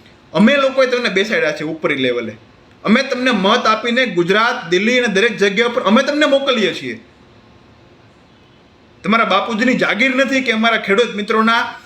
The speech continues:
પ્રોડક્ટ બાબતે તમે નિર્ણય લઈ શકો. ખેડૂતોને તમે કોને પૂછ્યું? ખેડૂતોની પંચાયત બેસાડવી પડે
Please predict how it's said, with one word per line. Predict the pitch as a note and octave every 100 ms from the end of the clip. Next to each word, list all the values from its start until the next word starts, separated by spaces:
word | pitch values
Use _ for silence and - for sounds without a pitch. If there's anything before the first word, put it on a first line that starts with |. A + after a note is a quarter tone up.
| - -
પ્રોડક્ટ | F3+ G#3+ C#4 A3
બાબતે | A#3 B3
તમે | A3+ G#3+ G#3
નિર્ણય | G3+ G#3
લઈ | F3 F3
શકો. | D#3+ D3+ D3+
ખેડૂતોને | G3 A3 A3+ A#3
તમે | A#3 A3+
કોને | A#3+ D4+
પૂછ્યું? | D4 B3+ F#3
ખેડૂતોની | G3+ G#3+ A3 A3
પંચાયત | A3 A3 A3+ D4 C#4+
બેસાડવી | C4 B3+ G#3+
પડે | F3 D3+ B2